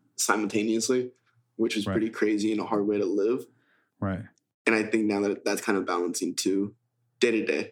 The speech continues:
Speaker 2: Yeah, I mean, you love the ten percent disappointment. Like, okay, so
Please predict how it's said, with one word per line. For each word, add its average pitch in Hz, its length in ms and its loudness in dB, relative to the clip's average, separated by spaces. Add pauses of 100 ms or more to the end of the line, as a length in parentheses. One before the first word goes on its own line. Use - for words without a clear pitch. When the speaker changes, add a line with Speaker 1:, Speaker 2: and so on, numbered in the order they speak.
(720)
Speaker 2:
Yeah, 123 160 -2
I - 40 -2
mean, 107 120 0
you 117 140 0
love 123 300 0
the 101 60 -2
ten 110 240 -2
percent 117 340 -2
disappointment. 120 600 -2
Like, - 240 -6
okay, 127 320 0
so 117 380 -2